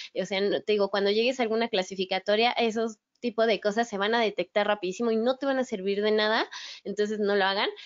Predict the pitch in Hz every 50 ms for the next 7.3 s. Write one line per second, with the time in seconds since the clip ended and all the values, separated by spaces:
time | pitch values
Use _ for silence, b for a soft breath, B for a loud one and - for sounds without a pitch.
0 | B B B - 196 202 202 202 196 - 220 220 220 214 214 202 196 196 - 202
1 | 208 220 214 214 214 220 208 - 202 190 - 214 202 202 202 208 208 208 190 -
2 | - - _ 190 190 185 175 175 170 160 - - - 123 147 156 160 139 123 92
3 | 160 - - 202 196 202 196 - - 220 226 - 302 302 277 220 185 175 - -
4 | 226 254 285 294 - 285 302 330 330 403 427 415 415 370 262 202 208 _ _ -
5 | 202 214 214 208 - 262 269 302 330 330 320 262 - _ 214 208 - - 277 262
6 | 247 220 196 190 180 180 - - 208 208 220 233 233 247 240 214 190 185 190 208
7 | - 214 226 233 240